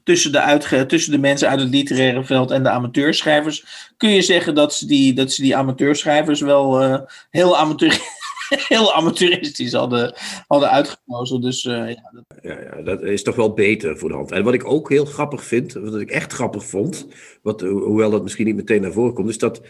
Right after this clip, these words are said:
Speaker 2: Mitsi van der Pluim, die natuurlijk bij een uitgeverij zit, die twintig boeken per jaar uitgeeft, dus die kan niet alles uitgeven, dat die zegt: "Kom maar bij ons, schrijf, schrijf maar door, mensen." Maar die gaat natuurlijk ook al die troep niet lezen. Dus... Die probeerde een beetje goedkoop te scoren met haar, eh, open armen,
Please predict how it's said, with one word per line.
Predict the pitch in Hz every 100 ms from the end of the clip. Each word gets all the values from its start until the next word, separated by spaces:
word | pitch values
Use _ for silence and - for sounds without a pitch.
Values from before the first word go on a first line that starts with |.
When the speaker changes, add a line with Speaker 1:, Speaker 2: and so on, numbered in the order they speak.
| - - _
Speaker 2:
Mitsi | 101 123 113
van | 107
der | 104
Pluim, | 95 92 87 107 123
die | 95
natuurlijk | 87 - 87 82
bij |
een | 82
uitgeverij | 80 - 82 82 87
zit, | 90 90
die | 95
twintig | - 101 92
boeken | 85 92 90
per | 87
jaar | 85 82 82
uitgeeft, | 87 - 85 95
dus | 92
die | 95
kan | _ 139 127
niet | 107 101
alles | 87 82 -
uitgeven, | 73 80 - 95 101 104 - - - - - _
dat | 107
die | -
zegt: | 104 110 - -
"Kom | - 135
maar | 127
bij | 110 117
ons, | 135 113 - - -
schrijf, | - 127 127 - -
schrijf | 98 - 139 147
maar | 120 117
door, | 107 139 95
mensen." | 73 73 - 85
Maar | 87
die | 85
gaat | - 85
natuurlijk | 85 98 92
ook | 104
al | 110
die | 92 92
troep | 98 90
niet | 92 85
lezen. | 87 85 80 82
Dus... | 98 - - - - - _
Die | - 107
probeerde | 113 107 120 120
een | 113
beetje | 120 120
goedkoop | 113 123 131 117
te | 120
scoren | - 135 107 87
met | 85 82
haar, | 85 82 78
eh, | 80 80 -
open | 98 -
armen, | - 87 85 80 78